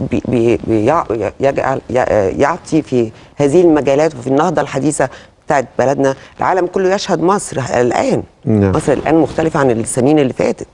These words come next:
Speaker 2: مم. طيب، يعني حضرتك شايفه برضو العقوبه تتساوى بين الرجل اللي يضرب زوجته والزوجه
Speaker 1: طبعًا، اصل هي
Speaker 2: والزوج-
Speaker 1: نفس الاهانه.
Speaker 2: اه، فحضرتك شايفه انه
Speaker 1: تتساوى.
Speaker 2: خمس سنين، حضرتك قلت
Speaker 1: انا قلت لا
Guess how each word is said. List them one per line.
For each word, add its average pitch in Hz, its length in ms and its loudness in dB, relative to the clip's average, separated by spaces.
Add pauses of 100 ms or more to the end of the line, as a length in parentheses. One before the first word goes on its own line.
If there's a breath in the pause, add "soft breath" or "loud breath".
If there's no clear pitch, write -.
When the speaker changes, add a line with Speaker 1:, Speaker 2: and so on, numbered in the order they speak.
(140)
Speaker 2:
مم. 101 280 2 (460 loud breath)
طيب، 120 140 0 (680)
يعني 117 260 2
حضرتك 135 240 0
شايفه 147 340 -2
برضو 117 420 0 (180)
العقوبه 120 680 2 (280)
تتساوى 147 600 2
بين 127 260 2
الرجل 135 320 2
اللي 135 160 4
يضرب 139 240 2
زوجته 123 300 0
والزوجه 110 300 2
Speaker 1:
طبعًا، 117 180 2
اصل - 80 -4
هي 110 80 2
Speaker 2:
والزوج- 170 260 2
Speaker 1:
نفس 190 180 -2
الاهانه. 117 400 -4 (400)
Speaker 2:
اه، 110 160 2
فحضرتك 123 260 0
شايفه 165 240 2
انه - 80 2
Speaker 1:
تتساوى. - 280 2
Speaker 2:
خمس 165 240 -2
سنين، 180 400 4 (440)
حضرتك - 240 0
قلت - 220 0
Speaker 1:
انا 156 160 2
قلت 156 260 -2
لا 151 180 2